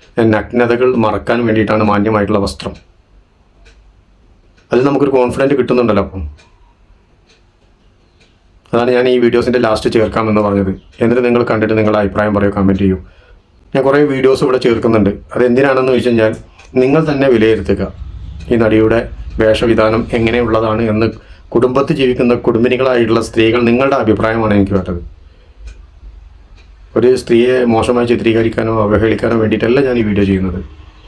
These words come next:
നമ്മുടെ നാടിനൊരു പൈതൃകമുണ്ട്, ഒരു കൾച്ചറുണ്ട്, അത് ഫോളോ ചെയ്യണം. കാരണം നമ്മൾ വളർന്ന് വലുതായി വരുന്ന പെൺകുട്ടികളെ കുറിച്ച് നമുക്ക്, ആ, ആകുലതയുണ്ട്. അവർ ഇതൊക്കെ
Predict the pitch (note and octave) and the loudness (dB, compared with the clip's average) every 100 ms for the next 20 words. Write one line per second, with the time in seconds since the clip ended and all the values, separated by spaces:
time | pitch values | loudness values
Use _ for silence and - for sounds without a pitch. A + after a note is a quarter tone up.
0 | - - - - - - - - - - | -20 -20 -20 -20 -20 -20 -20 -20 -20 -6
1 | A#2 D3 D3+ C3+ C3+ C3+ C#3+ C#3 A#2+ B2 | -2 0 0 0 0 2 0 0 0 0
2 | B2 A#2+ F#2 G#2+ F#2+ B2 A2+ G#2 G#2 - | 0 0 -2 -2 -2 -2 -2 0 -2 -2
3 | G2+ - A#2+ A2+ B2 A#2+ G#2+ G2 - _ | -4 -2 0 0 0 0 -2 -2 -6 _
4 | _ _ _ - G2+ A2+ A2+ G#2 G#2+ B2 | _ _ _ -4 -2 -2 -2 -2 0 0
5 | D3 - - A#2+ A2+ A2+ C#3 C3 A#2+ B2 | -2 -4 -8 -2 0 0 0 2 2 2
6 | C3 B2 A#2+ B2+ C3 - _ _ _ _ | 2 2 2 -2 -4 -14 _ _ _ _
7 | _ - C3 A#2 B2 B2+ B2+ B2 A#2+ B2 | _ -4 -2 2 2 2 2 2 0 -2
8 | A#2+ B2+ B2+ - - - A2 A2+ A#2 A#2 | 0 0 -2 -8 -20 -6 -2 0 0 0
9 | A#2+ B2 C3 C3 A2+ F#2 - _ _ _ | 0 2 2 2 -2 -4 -12 _ _ _
10 | - G#2+ B2 B2 | -4 0 2 2